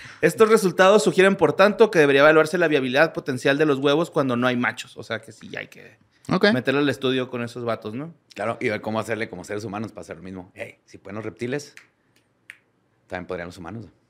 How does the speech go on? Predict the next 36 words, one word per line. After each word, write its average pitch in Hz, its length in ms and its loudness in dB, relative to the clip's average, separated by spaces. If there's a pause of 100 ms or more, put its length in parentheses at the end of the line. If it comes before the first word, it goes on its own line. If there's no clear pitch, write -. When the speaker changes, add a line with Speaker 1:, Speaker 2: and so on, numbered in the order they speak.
(260)
Speaker 1:
Simón. 113 460 -8 (140)
Speaker 3:
¿Es - 180 -12
Speaker 2:
No 110 80 0
Speaker 3:
qué? 110 80 2
Speaker 2:
sé 131 60 4
si 107 60 0
debería 120 200 6
ofenderme 113 600 0
por 101 160 -2
ese 92 100 -6
comentario, 113 480 -4
pero 87 320 -12
lo - 100 -12
voy 92 60 -10
a 90 40 -10
dejar 90 160 -14
pasar. - 280 -18 (240)
Speaker 3:
<laughs> - 720 -2 (1800)
Cocodrilo 104 480 -4
te 95 80 -8
bendiga. 80 280 -14 (360)
Speaker 2:
Gracias. - 420 -10 (480)
Speaker 1:
Simón. 143 560 -2
Y, 233 140 -2
pues, 214 220 -4
ahí, 151 260 2
este, 131 680 -2
Coquita 139 420 -4
dio 135 460 -4 (380)
luz 151 360 0
a, 120 500 2
a 117 60 -2
ese 123 180 -8
trip, 127 300 -6
¿no? 151 200 -6
Está, 143 640 0